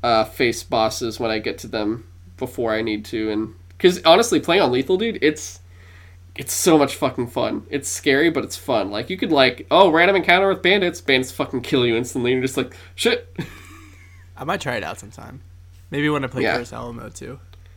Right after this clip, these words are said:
Speaker 1: It's a, it's a good time. But all right, that is it for today, folks. Uh,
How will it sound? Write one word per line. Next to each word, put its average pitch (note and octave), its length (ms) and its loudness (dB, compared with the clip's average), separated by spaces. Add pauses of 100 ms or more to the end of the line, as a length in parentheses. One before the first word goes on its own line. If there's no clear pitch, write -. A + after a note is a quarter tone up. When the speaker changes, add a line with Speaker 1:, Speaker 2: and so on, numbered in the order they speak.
(720)
Speaker 1:
It's - 280 -6
a, G#2+ 220 2
it's - 180 -6
a - 60 -14
good - 200 -10
time. - 320 -10 (120)
But C3 120 0
all D#3+ 120 12
right, C3 300 6 (360)
that C3 320 0
is C3 360 4 (100)
it C3+ 220 4
for C3+ 180 -2
today, B2+ 400 0
folks. - 720 -4 (680)
Uh, A#2+ 500 4